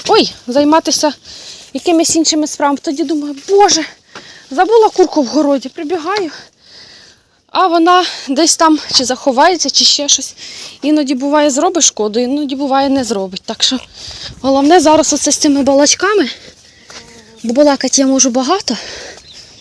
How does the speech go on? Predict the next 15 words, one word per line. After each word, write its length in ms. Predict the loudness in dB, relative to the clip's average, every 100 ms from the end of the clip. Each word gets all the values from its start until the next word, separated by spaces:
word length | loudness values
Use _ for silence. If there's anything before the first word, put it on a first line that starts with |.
| -20 -20 -20 -20 -20 -20 _ _ 0
Ось 200 | 2 2
і 20 |
тут 180 | 0 0
положила, 580 | 2 4 4 2 0 -2
он 60 |
кукурузку 560 | -6 -6 -4 -2 -4 -8
треба 360 | -8 -10 -10 -12 -14 -20
піде 300 | -12 -8 -6
то. 180 | -6 -10 -12 -20 -20 -20 _ _ _ _ _ _ -20 -20 -20 -20 -20 -20 -20 -20 -20 -4 2
Ой, 220 | 4 4 0 -2 -4 -8 -8 -4
з 60 |
цими 200 | 2 2
балачками 600 | 2 2 0 0 2 2
можу 320 | 2 0 -2
і 300 | -2 -2 -2